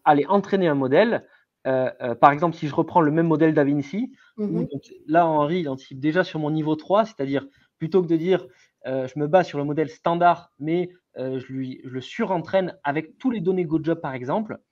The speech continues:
Speaker 1: mais là, euh, par, par, euh, par caractère qui sert à l'entraîner, je vais payer trois centimes, donc c'est, euh, c'est beaucoup, beaucoup plus cher.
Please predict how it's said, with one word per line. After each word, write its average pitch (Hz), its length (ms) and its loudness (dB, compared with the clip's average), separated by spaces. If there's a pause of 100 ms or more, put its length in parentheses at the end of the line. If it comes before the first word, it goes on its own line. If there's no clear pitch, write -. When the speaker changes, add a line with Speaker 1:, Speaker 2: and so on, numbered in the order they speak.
(380)
Speaker 1:
mais 135 100 0
là, 208 320 6 (400)
euh, 135 220 -4 (160)
par, 156 240 4 (320)
par, 135 260 0
euh, 123 340 -4 (120)
par - 240 -4
caractère 214 580 0
qui 170 140 -12
sert 175 260 0
à - 20 0
l'entraîner, 151 560 -4 (280)
je - 100 -8
vais 135 80 -2
payer 127 240 -2
trois 190 220 0
centimes, 214 420 -8 (300)
donc 127 140 -8
c'est, 147 260 0
euh, 120 240 -4
c'est - 160 -12
beaucoup, 180 340 0
beaucoup 156 220 -4
plus 143 120 -10
cher. 180 300 -6